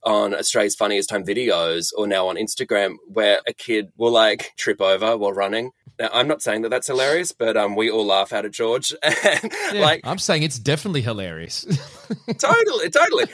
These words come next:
Speaker 1: There's this kind of innocence to it, and, like, we care about this little kid running, but, oh, they fell, but it was still kind of funny.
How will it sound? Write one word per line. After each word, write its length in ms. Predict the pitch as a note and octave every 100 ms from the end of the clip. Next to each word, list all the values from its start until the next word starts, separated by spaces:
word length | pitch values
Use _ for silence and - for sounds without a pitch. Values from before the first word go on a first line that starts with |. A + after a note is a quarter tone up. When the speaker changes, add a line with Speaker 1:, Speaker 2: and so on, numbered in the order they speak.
| -
Speaker 1:
There's 240 | D3 E3 D#3+
this 180 | D#3+ -
kind 300 | E3 D3+ D#3+
of 200 | D#3 D3
innocence 540 | E3 D#3+ F3+ F3+ D#3 -
to 180 | D3 B2+
it, 100 | C3
and, 220 | C3+ C3
like, 140 | C3+ B2+
we 220 | C#3+ A#2+ -
care 300 | C3 A#2+ D3
about 240 | G#3+ C3+
this 160 | C#3 B2
little 160 | B2+
kid 200 | A2+ C3+
running, 300 | A2 B2+ D3+
but, 80 | E3 - C#4
oh, 240 | E4 D4
they 100 | A3
fell, 320 | F#3+ - E3+ D#3+
but 140 | C#3+
it 80 | B2+
was 100 | C3+
still 180 | - D3
kind 160 | C#3
of 80 | A2+
funny. 240 | C3+ A#2+